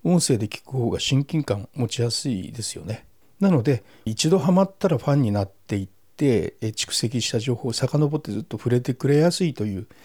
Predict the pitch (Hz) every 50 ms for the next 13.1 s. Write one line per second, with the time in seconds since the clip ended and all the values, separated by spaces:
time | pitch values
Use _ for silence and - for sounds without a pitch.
0 | - - - _ - - 220 233 226 226 233 233 226 220 202 131 110 85 78 -
1 | - - _ _ _ - 107 - - - 135 110 - - - 120 123 117 - 127
2 | 120 - 104 90 - _ - - 95 95 95 92 92 98 120 156 151 - - _
3 | 117 104 98 - - - - 98 95 - - - - _ _ _ _ _ - -
4 | 214 214 226 240 180 151 135 139 131 113 - - 160 160 180 180 - 208 226 214
5 | - - 185 147 117 - 113 110 123 123 117 107 98 - - 90 123 113 113 127
6 | 127 123 151 147 - - - 110 90 - 98 101 101 107 107 110 113 117 120 -
7 | - 120 113 117 117 107 104 110 104 113 113 107 98 - _ - 165 131 135 160
8 | 202 202 175 143 117 104 95 90 101 104 110 120 - - - - - - - -
9 | 160 151 - 156 165 160 165 143 - 156 156 156 151 - 160 156 156 147 107 87
10 | - 107 98 98 - - 104 101 - 107 95 92 - 101 101 - 98 - 107 101
11 | 90 - - - - - - - - - - - 87 85 98 120 - - - 127
12 | 127 127 95 - - - 101 101 - - 123 - 110 113 - - 107 104 110 -
13 | -